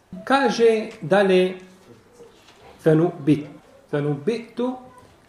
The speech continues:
upitan je, ovdje smo rekli u hadisu, pa je upitan, na kraju hadisa se kaže, pa je upitan je li preselamio. Jer on kaže na kraju, pa je učinio dvije sežde i digao glavu i ništa ne spominje. A, učinio je prvo preselamio,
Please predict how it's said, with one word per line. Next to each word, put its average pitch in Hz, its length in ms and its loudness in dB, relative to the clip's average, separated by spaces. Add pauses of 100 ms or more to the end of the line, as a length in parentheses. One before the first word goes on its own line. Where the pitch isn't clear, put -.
(140)
upitan 220 640 0
je, 165 80 4
ovdje 196 140 2
smo 170 160 0
rekli 170 180 0
u 151 40 2
hadisu, 131 380 -2
pa 151 80 2
je 160 100 6
upitan, 269 640 2
na 180 120 -2
kraju 196 200 6
hadisa 143 300 0
se - 80 -6
kaže, 127 280 -2
pa 147 80 4
je 180 100 4
upitan 262 460 4
je 233 80 6
li 220 100 4
preselamio. 139 840 0 (560)
Jer 160 120 4
on 214 80 6
kaže 214 220 4
na 156 100 -2
kraju, 202 280 6
pa 175 60 2
je 151 80 4
učinio 185 400 2
dvije 165 280 4
sežde 196 580 2
i 170 80 2
digao 156 380 4
glavu 123 480 -2
i 175 60 -2
ništa 180 280 -2
ne 131 80 -6
spominje. 120 460 -12 (220)
A, 147 240 -4 (340)
učinio 214 360 6
je 220 140 0
prvo 226 240 6
preselamio, 170 760 2